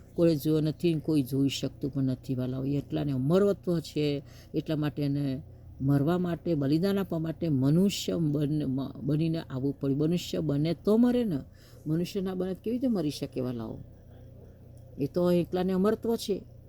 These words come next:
એ અમરપણું છે એના પાસે, એના પર, અને એને અમરપણું છે, વાલાઓ. એ અમર આત્મા છે, પરમેશ્વર અમર છે, એટલે મરી નહીં શકતા, પણ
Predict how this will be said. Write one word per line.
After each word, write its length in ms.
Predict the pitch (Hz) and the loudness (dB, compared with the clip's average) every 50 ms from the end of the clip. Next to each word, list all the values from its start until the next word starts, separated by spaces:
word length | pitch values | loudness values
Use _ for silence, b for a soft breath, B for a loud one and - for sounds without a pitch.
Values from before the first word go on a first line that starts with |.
| - - - | -16 -6 -2
એ 40 | |
અમરપણું 480 | 147 147 165 190 208 208 226 220 214 214 | 0 2 2 2 2 0 0 0 -2 -2
છે 140 | - - 196 | -2 -2 0
એના 160 | 170 160 151 | 0 0 0
પાસે, 400 | 147 156 151 143 - - 139 127 - - - - - - - - - - - - - | -2 -2 -6 -6 -4 -6 -8 -8 -10 -14 -20 -20 -20 -20 -20 -20 -20 -20 -18 -8 -2
એના 180 | 151 151 151 | 0 0 0
પર, 140 | 147 - 151 | 0 0 -2
અને 240 | 151 147 143 143 156 | -2 0 0 0 0
એને 340 | 156 151 139 143 143 151 165 | 0 0 0 0 2 2 2
અમરપણું 560 | 170 151 139 156 190 214 202 - 214 214 202 | 2 2 2 2 2 0 0 -2 -2 -2 -2
છે, 140 | 185 - - | -2 -4 -6
વાલાઓ. 320 | 143 139 139 143 135 - - B B B B B B B B - | -6 -6 -6 -8 -10 -12 -14 B B B B B B B B -4
એ 140 | - 147 147 | -2 0 0
અમર 320 | 147 139 143 160 180 196 | 2 2 2 2 2 0
આત્મા 400 | 190 175 170 - - 156 156 151 | 0 -2 -4 -4 -4 -2 -2 -2
છે, 160 | 139 - - 131 | -4 -4 -6 -6
પરમેશ્વર 560 | - 135 135 139 143 135 - - - 139 135 | -6 -4 -4 -4 -4 -4 -4 -6 -6 -4 -4
અમર 260 | 131 123 156 190 190 | -2 0 0 0 0
છે, 220 | 180 - 160 143 135 - B B B B B B - | -2 -2 -2 -4 -4 -4 B B B B B B -6
એટલે 120 | 143 139 | -4 -2
મરી 340 | 131 131 127 139 151 165 180 | 0 2 2 4 4 4 4
નહીં 140 | 170 190 202 | 2 2 0
શકતા, 380 | - - 214 - - - 147 | 0 -2 -6 -6 -4 -6 -6
પણ 420 | 143 - 160 170 185 175 151 127 | -4 0 0 2 2 2 0 -2